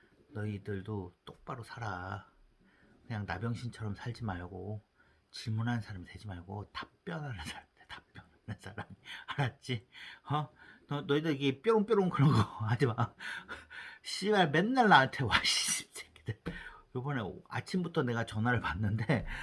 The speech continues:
아, 밑에 있는 씨, 밑에 있는 씨, 밑에 십몇 년 된 놈이지.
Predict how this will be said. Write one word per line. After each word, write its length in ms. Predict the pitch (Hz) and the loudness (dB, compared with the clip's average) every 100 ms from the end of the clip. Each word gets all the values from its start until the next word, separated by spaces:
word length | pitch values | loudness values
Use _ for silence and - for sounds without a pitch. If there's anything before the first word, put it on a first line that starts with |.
| - - - | -10 -12 -6
아, 80 | - - - - - _ _ _ _ _ _ _ _ _ _ _ _ _ _ _ | 0 0 0 -10 -20 _ _ _ _ _ _ _ _ _ _ _ _ _ _ _
밑에 360 | - 110 - 135 | -20 -20 -8 -4
있는 340 | 135 131 117 | -2 0 -2
씨, 140 | 101 110 | -2 -6
밑에 380 | 104 - - 135 | -10 -12 -8 -4
있는 220 | 123 107 | -2 -2
씨, 400 | - - 127 110 123 110 - - - _ | -4 -4 -2 0 -2 -4 -8 -20 -20 _
밑에 240 | 110 120 110 | -10 -6 -6
십몇 380 | - - 165 156 | -6 -4 -2 -2
년 160 | 131 | -2
된 180 | 113 104 | 0 0
놈이지. 440 | 98 92 90 92 | 0 -2 -6 -12